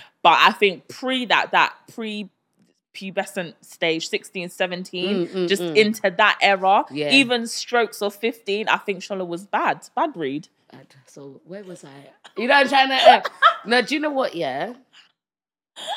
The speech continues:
Speaker 2: Yeah. No, I was being led astray. <laughs> No, no, no, no, no. No, no, let me not lie, let me not lie, let me not lie. I, um, was a teenager.
Speaker 1: Yeah.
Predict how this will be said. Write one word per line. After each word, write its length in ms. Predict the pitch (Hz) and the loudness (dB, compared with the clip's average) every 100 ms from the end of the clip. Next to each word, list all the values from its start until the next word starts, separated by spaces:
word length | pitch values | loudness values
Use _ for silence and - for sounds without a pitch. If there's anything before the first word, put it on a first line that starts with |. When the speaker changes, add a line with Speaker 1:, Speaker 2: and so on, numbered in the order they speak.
| - - - | -12 -20 -8
Speaker 2:
Yeah. 160 | 175 202 - _ _ _ _ _ | -4 -4 -8 _ _ _ _ _
No, 400 | 170 175 147 135 135 - | -2 0 -2 -6 -16 -2
I 100 | 185 | 0
was 160 | 196 160 | 0 -2
being 220 | 214 196 | -4 0
led 180 | 202 180 | 0 0
astray. 400 | 170 - 180 214 | -6 -6 -4 -2
<laughs> 40 | |
No, 180 | 269 254 | 8 8
no, 100 | 247 | 10
no, 140 | 254 240 | 8 10
no, 120 | 233 | 8
no. 120 | 196 349 - - 262 | 8 8 8 6 8
No, 160 | 233 | 8
no, 120 | 226 | 8
let 200 | 214 277 | 8 8
me 60 | 285 | 8
not 180 | 277 196 | 6 6
lie, 140 | 180 | 6
let 120 | 190 214 | 6 4
me 80 | |
not 140 | 196 180 | 2 4
lie, 120 | - | 4
let 120 | - | 4
me 80 | 185 | 0
not 160 | 180 - | -4 -6
lie. 240 | 139 277 311 - _ _ - | -8 -4 -4 -6 _ _ -6
I, 680 | - 185 196 196 196 226 254 - _ _ _ _ _ _ _ _ _ _ _ - | 0 2 2 0 0 -2 -4 -10 _ _ _ _ _ _ _ _ _ _ _ -6
um, 640 | 160 160 160 156 147 135 _ | -4 -2 -4 -6 -8 -12 _
was 300 | 151 160 160 | -6 -4 -2
a 60 | 156 | -6
teenager. 600 | - 185 165 143 127 123 | -6 -4 -4 -6 -12 -10
Speaker 1:
Yeah. 300 | 180 175 131 | -4 -2 -2